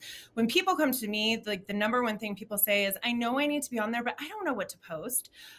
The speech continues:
I don't, you know, I don't know what to talk about." And you do. You're just not looking at it, like, through the right,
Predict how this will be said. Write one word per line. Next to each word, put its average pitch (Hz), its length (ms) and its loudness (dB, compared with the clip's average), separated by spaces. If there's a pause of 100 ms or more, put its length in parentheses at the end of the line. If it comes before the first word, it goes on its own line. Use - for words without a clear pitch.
(100)
I 277 100 4
don't, 339 360 2
you 240 100 -2
know, 208 220 2
I 240 80 4
don't 349 140 4
know 339 100 4
what 269 160 2
to - 120 -8
talk 180 280 -6
about." 151 460 -8 (440)
And 233 720 4 (400)
you 254 120 2
do. 247 200 4 (280)
You're 214 180 0
just 226 220 0
not 226 180 0
looking 202 260 -6
at 180 140 2
it, 180 300 -2
like, 180 160 -6
through 196 140 -6
the 180 120 -4
right, 170 420 -2